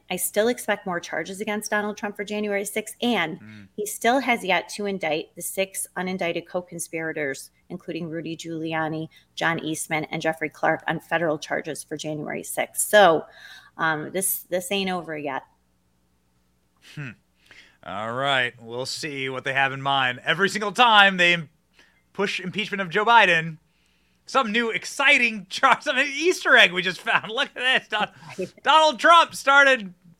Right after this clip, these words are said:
Speaker 2: the Civil War. I don't know what they're gonna get, do next. I guess they have to depend on Civil War laws. If you, you would be knowledgeable about everything they're charging Donald Trump with and all of what's happening with Ray Epps. We cannot wait for your new article.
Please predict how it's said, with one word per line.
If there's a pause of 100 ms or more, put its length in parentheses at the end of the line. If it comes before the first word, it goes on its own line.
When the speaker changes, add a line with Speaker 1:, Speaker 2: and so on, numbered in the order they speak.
(180)
Speaker 2:
the
Civil
War. (260)
I
don't
know
what
they're
gonna
get,
do
next.
I
guess
they
have
to
depend
on
Civil
War
laws. (320)
If
you,
you
would
be
knowledgeable
about
everything
they're
charging
Donald
Trump
with
and
all
of
what's
happening (160)
with
Ray
Epps.
We
cannot
wait
for
your (380)
new
article.